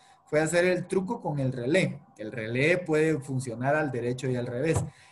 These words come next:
Si hubiéramos querido que nuestro circuito funcionara con, con lógica normal, pues hubiéramos tenido que, hubiéramos tenido que ponerle una not, simplemente una not a la salida y ya funciona como debería de funcionar.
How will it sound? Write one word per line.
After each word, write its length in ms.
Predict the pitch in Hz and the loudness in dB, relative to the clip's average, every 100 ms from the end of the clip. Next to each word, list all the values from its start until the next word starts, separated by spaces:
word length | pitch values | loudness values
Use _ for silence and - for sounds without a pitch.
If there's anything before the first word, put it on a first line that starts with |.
| - _ _ _ _ _ _ _ | -20 _ _ _ _ _ _ _
Si 220 | - 147 | -6 2
hubiéramos 480 | 127 156 233 302 254 | 4 8 6 6 0
querido 400 | - 151 165 180 | 0 2 4 2
que 80 | 175 | 0
nuestro 300 | 135 120 120 | -2 -4 -6
circuito 460 | 117 117 - 151 190 | -12 -10 -8 -6 -4
funcionara 760 | 170 156 131 123 143 160 170 | -4 -4 -2 0 2 4 2
con, 600 | - 135 127 123 120 120 - | 0 0 0 0 -4 -8 -10
con 380 | - 110 107 113 | -10 -12 -8 -2
lógica 440 | 143 180 190 190 | 0 0 0 0
normal, 580 | 143 117 120 143 339 - _ _ _ - | 2 -2 2 2 2 -2 _ _ _ -8
pues 140 | 127 | -4
hubiéramos 520 | 120 123 147 160 156 | 0 2 2 2 -2
tenido 420 | - 127 135 143 135 | -4 0 2 2 0
que, 800 | 147 143 143 139 135 123 117 107 107 107 _ - _ _ _ _ _ _ - _ _ | 0 2 2 4 2 2 -2 -6 -12 -16 _ -20 _ _ _ _ _ _ -20 _ _
hubiéramos 500 | 123 131 143 151 139 | 0 4 4 2 0
tenido 280 | 131 127 135 | 0 0 0
que 120 | 139 | 0
ponerle 340 | 131 143 143 | 0 0 0
una 200 | 151 151 | 0 0
not, 300 | 139 196 - - - | 4 4 2 -4 -12
simplemente 680 | - 156 160 160 180 196 151 | -8 -6 -2 2 2 2 -4
una 200 | 143 151 | -4 -2
not 200 | 160 165 | -2 2
a 60 | |
la 120 | 170 147 | 2 2
salida 440 | 120 123 180 262 | 2 2 4 4
y 80 | 151 | 4
ya 120 | 139 | 2
funciona 500 | 135 139 135 147 175 | 2 0 0 0 -2
como 260 | 180 123 110 | -4 -8 -8
debería 380 | 104 98 104 123 | -10 -10 -8 -6
de 140 | 120 | -8
funcionar. 460 | 110 95 95 135 | -10 -18 -14 -14